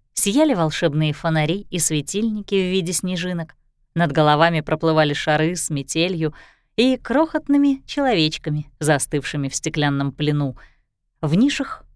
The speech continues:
установили фигуры великих чародеев, а главное — повсюду развесили плакаты,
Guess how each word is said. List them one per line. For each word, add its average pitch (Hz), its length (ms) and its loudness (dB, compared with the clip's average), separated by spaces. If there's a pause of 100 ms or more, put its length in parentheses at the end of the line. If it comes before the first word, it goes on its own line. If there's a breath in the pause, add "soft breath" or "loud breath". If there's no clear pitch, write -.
установили 240 540 2
фигуры 254 480 0
великих 190 400 -2
чародеев, 165 880 -2
а 156 220 6
главное — 170 520 2
повсюду 202 640 -2 (220 soft breath)
развесили 254 520 4
плакаты, 208 680 2